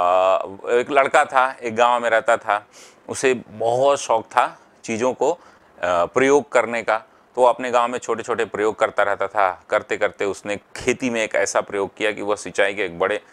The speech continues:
साधन के रूप में उपयोग हुआ, डैम का आविष्कार हुआ। विश्वेश्वरैया जी का नाम ले लीजिए, या नाम नहीं याद है तो विश्वेश्वरैया की कहानी एक, अ, ऐसे व्यक्ति की करते-करते जो है आप लास्ट में ले जा करके उनको विश्वेश्वरैया, तो ये तो सही कहानी हो गई।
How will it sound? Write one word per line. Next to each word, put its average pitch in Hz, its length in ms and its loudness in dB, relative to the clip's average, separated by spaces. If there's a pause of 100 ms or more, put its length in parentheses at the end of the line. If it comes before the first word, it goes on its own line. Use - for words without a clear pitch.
(280)
साधन 107 360 0
के 101 80 -4
रूप 92 200 -8
में 101 100 -4
उपयोग 101 280 -2
हुआ, 104 180 2
डैम 117 400 0
का 101 140 2
आविष्कार 95 360 -2
हुआ। 98 180 -2
विश्वेश्वरैया 120 680 -2
जी 110 140 -6
का 104 100 0
नाम 98 240 -4
ले 95 120 -4
लीजिए, 95 400 -4 (440)
या 135 380 4
नाम 120 300 0
नहीं 127 260 -4
याद 120 140 4
है 123 60 0
तो 120 100 -6
विश्वेश्वरैया 135 540 -2
की 120 40 -2
कहानी 123 380 -2
एक, 127 180 -4
अ, - 160 -4
ऐसे 117 420 0
व्यक्ति 117 300 -4
की 120 180 -6
करते-करते 104 680 -2
जो 98 100 -4
है 135 140 -4 (440)
आप 113 220 4
लास्ट 113 300 2
में 113 80 -6
ले 104 80 -4
जा 101 120 2
करके 110 200 -4
उनको 113 220 -6
विश्वेश्वरैया, 110 560 -2
तो 151 100 -4
ये 147 120 0
तो 175 140 -4
सही 143 380 -2
कहानी 160 300 0
हो 160 120 0
गई। 175 120 -8